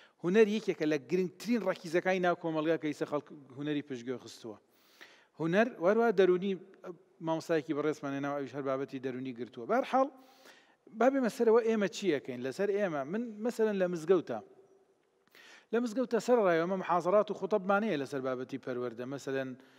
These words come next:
لە هەموو بوارەکان، چۆن ئەتەکێتی قسەکردنت، شێوازی تەعاملی کۆمەڵایەتیت، هەموو بوارەکان باسەکەین. یعنی وازحە وتاری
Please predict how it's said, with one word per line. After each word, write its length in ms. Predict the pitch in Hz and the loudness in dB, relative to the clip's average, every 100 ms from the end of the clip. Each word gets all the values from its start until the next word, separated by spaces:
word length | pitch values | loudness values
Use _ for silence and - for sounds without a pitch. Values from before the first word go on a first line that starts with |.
| _ _ 139 156 | _ _ -6 0
لە 100 | 175 | 2
هەموو 260 | 170 226 208 | 2 2 2
بوارەکان، 520 | 139 135 117 110 110 104 107 131 160 | 4 2 2 -4 -12 -14 -18 -20 -16
چۆن 200 | - 151 135 143 | -10 -8 -8 -12
ئەتەکێتی 460 | 143 135 139 127 139 | -10 -10 -8 -8 -10
قسەکردنت، 640 | - 127 135 123 175 180 165 | -10 -10 -8 -8 -6 -6 -6
شێوازی 420 | - 123 123 120 123 | -6 -4 -4 -4 -8
تەعاملی 440 | 147 123 127 131 127 | -6 -6 -6 -8 -10
کۆمەڵایەتیت، 760 | - 123 120 123 120 - 175 156 - - - _ | -10 -8 -4 -4 -4 -6 -6 -6 -12 -20 -20 _
هەموو 280 | - 208 226 | -2 0 2
بوارەکان 460 | 165 156 151 147 175 170 | 6 6 4 2 2 2
باسەکەین. 460 | 160 147 135 131 | 2 0 -4 -4
یعنی 320 | 123 120 151 180 160 156 | -4 -6 -6 -8 -8 -6
وازحە 380 | 156 165 170 151 131 - - - - 160 | 0 0 0 -6 -8 -12 -20 -20 -18 -8
وتاری 300 | 151 175 | 0 0